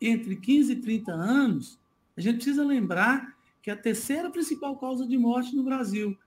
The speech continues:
e a segunda no mundo. Isso é muito importante e também nos idosos. Então, essa população,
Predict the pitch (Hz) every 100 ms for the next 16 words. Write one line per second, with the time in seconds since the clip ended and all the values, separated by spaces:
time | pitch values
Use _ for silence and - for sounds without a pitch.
0 | _ _ 196 196 - 302 285 190 294 392
1 | 370 254 196 175 151 147 147 147 - _
2 | _ _ _ - 185 277 233 226 330 -
3 | - 247 240 254 247 - 214 196 - 247
4 | 185 208 247 254 262 285 220 202 196 -
5 | - - - - 226 - - 294 381 -
6 | 269 247 233 - 214 180 170 180